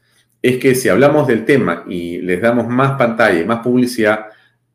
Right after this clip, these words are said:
les estamos haciendo un favor. Esa es una forma de verlo. Hay otra forma de ver también el mismo fenómeno, y es decir, no me puedo quedar callado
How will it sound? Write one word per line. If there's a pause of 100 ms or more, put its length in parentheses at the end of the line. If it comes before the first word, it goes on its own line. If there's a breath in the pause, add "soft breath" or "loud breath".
les
estamos
haciendo
un
favor. (840 soft breath)
Esa
es
una
forma
de
verlo. (220)
Hay
otra
forma
de
ver
también
el
mismo
fenómeno,
y
es
decir, (400 soft breath)
no
me
puedo
quedar
callado